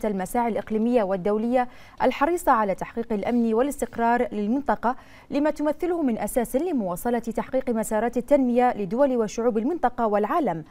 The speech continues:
منوها سموه بدور الولايات المتحدة الأمريكية إلى جانب الدول الشقيقة والصديقة والحليفة في ترسيخ ركائز الأمن والسلم الدوليين.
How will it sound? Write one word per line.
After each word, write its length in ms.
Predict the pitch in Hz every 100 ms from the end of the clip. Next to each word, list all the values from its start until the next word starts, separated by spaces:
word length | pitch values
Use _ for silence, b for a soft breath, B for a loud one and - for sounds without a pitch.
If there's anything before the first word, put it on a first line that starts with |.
| B B B
منوها 400 | 190 214 208 208
سموه 380 | 190 214 220 277
بدور 300 | 226 233 240
الولايات 480 | 214 190 185 220 220
المتحدة 640 | 190 185 233 226 196 -
الأمريكية 680 | 233 233 226 226 285 277 269 B B B
إلى 160 | 285
جانب 280 | 277 359 302
الدول 300 | 240 208 240
الشقيقة 640 | 220 - 190 226 247 247
والصديقة 560 | 339 277 208 180 233 240 233
والحليفة 680 | 277 339 330 320 254 220 247 B B -
في 80 |
ترسيخ 440 | 202 180 160 247 226
ركائز 540 | 226 214 269 294 208
الأمن 340 | 202 214 233 349
والسلم 560 | 285 - 240 233 226 - -
الدوليين. 680 | 180 202 185 226 262 165